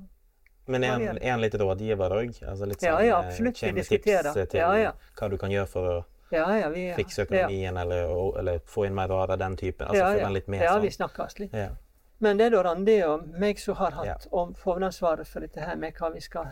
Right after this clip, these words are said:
Speaker 2: ta inn og sånt. Så
Speaker 1: Ja.
Speaker 2: det er nå godt å ha henne å diskutere med i det
Speaker 1: Ja.
Speaker 2: daglige da.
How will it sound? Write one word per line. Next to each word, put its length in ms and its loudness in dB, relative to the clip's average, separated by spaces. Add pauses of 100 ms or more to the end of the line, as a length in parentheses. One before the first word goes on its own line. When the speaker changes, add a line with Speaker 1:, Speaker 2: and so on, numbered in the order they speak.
Speaker 2:
ta 140 0
inn 240 -4
og 100 -8
sånt. 260 -8
Så 140 -8
Speaker 1:
Ja. 180 -6
Speaker 2:
det 100 -4
er 60 2
nå 140 2
godt 240 2
å 100 0
ha 120 -4
henne 260 -2
å 140 2
diskutere 560 2
med 100 -4
i 40 -6
det 140 0
Speaker 1:
Ja. 100 4
Speaker 2:
daglige 380 0
da. 140 -6